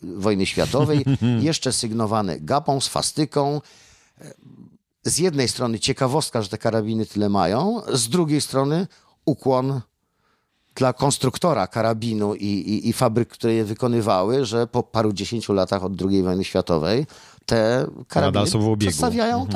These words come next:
Speaker 1: tak, w zasadzie pełną
Speaker 2: Wartość
Speaker 1: wartość,
Speaker 2: użytkową.
Speaker 1: wartość
Speaker 2: Mhm.
Speaker 1: użytkową. Nie jest to problem, jak się ciągnie sanki, bo ten karabin na sankach pięciokilowy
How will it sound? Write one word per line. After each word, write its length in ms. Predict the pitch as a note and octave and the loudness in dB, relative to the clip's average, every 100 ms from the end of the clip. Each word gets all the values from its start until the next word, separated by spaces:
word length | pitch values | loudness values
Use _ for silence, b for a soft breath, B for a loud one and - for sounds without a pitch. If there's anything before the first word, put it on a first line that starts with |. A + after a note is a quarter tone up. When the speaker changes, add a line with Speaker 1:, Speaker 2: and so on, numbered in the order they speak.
| B3+ | 0
Speaker 1:
tak, 100 | E3 | -2
w 80 | A3 | -4
zasadzie 360 | G#3 F3+ G3+ G3+ | -4 -2 -2 -2
pełną 640 | - E3 E3+ E3 E3+ F3 - b b b b | 0 0 2 0 -2 -4 -10 b b b b
Speaker 2:
Wartość 120 | G2 D3 B2 | 0 2 2
Speaker 1:
wartość, 120 | D#3 | 2
Speaker 2:
użytkową. 600 | G#2 A2 - G2+ E2 E2+ | 0 -2 -2 0 0 -2
Speaker 1:
wartość 360 | A#2 D3+ D#3 - | 0 0 0 -2
Speaker 2:
Mhm. 40 | F#2+ | -2
Speaker 1:
użytkową. 560 | A2+ G2+ G2+ A#1 - - _ _ _ b b b b b - - - | -2 0 0 -2 -8 -18 _ _ _ b b b b b -20 -16 -2
Nie 280 | E3+ B3+ D#4 | 2 2 2
jest 140 | - | 0
to 80 | D#3+ | -2
problem, 380 | D3+ D3+ C#3+ C#3 | 0 0 0 0
jak 180 | B2+ - | -2 -2
się 240 | - A#2+ | -4 -2
ciągnie 380 | - B2 A2 A2 | -2 -4 -2 0
sanki, 420 | A2+ F2 D#2 B2 | 2 0 0 -2
bo 100 | A#2+ | 0
ten 160 | B2 A#2 | -2 0
karabin 460 | B2 A#2+ A2+ A2+ | 2 2 0 0
na 100 | A2+ | 0
sankach 460 | - A2 G#2+ G#2+ G2 | 0 0 0 -2 -2
pięciokilowy 920 | A#2 G#2 G2+ G#2 G#2+ G#2 F#2+ F2+ F2+ | -2 -2 -4 0 2 2 2 2 0